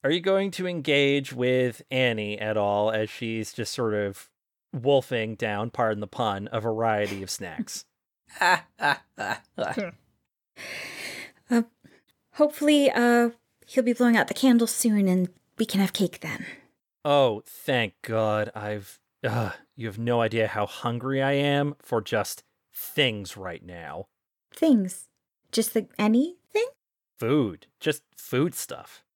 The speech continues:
Speaker 3: Yep, well, um, still, uh, plenty of snacks here, and, uh, hopefully cake will be soon. Uh,
Speaker 1: What, uh, what kind of cake did you make, Des?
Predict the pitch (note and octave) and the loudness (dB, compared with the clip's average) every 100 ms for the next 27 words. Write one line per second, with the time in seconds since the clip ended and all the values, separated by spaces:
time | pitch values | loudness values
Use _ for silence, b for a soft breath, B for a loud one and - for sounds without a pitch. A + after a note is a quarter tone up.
0 | _ _ - D4+ F#4+ B3+ B3+ A#3+ A3+ A3 | _ _ 0 0 2 2 4 4 2 -2
1 | _ _ - - D4 D4 D4 - A3+ A3 | _ _ -4 -2 4 2 2 -6 0 0
2 | G#3 - F#3+ E3 F#3 - A3+ C4 - - | -2 -4 -2 0 0 2 2 2 0 2
3 | A#3+ A#3+ A#3+ F3+ E3+ D#3+ D#3+ D#3+ B B | 4 4 2 2 0 2 2 0 B B
4 | B _ _ _ G3+ F#3 - G3 G3 F#3 | B _ _ _ -2 0 2 0 2 0
5 | F3+ F#3 F3+ E3+ - D#4+ F#4+ G#4+ A4 B | 0 -4 -4 -4 0 2 2 2 -2 B
6 | B B F#3+ F#3+ F#3 - _ _ _ _ | B B -2 0 0 -2 _ _ _ _
7 | - B2 B2+ B2 B2 A#2+ A#2 _ _ _ | -4 0 2 2 4 2 0 _ _ _
8 | _ - F#3+ B2 A2+ - D3 C3+ C3 B2+ | _ -8 -2 0 -2 -4 -2 0 0 -2
9 | A#2 - - _ _ - D3+ G#3 - B2+ | -6 -10 -20 _ _ -2 -2 -2 -6 -10
10 | - A2+ G#2+ G2 E2+ _ _ _ _ F#2+ | -8 -6 -4 -4 -8 _ _ _ _ -6
11 | A2 D#3 | -2 -4